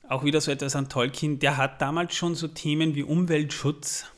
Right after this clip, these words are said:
und so weiter aufgegriffen. Also auch schon in den neunzehnhundertvierziger, neunzehnhundertfünfziger Jahren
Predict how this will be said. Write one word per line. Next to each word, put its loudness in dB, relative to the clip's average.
und 2
so 0
weiter 0
aufgegriffen. 0
Also 2
auch 0
schon -2
in -2
den 0
neunzehnhundertvierziger, -2
neunzehnhundertfünfziger 0
Jahren 0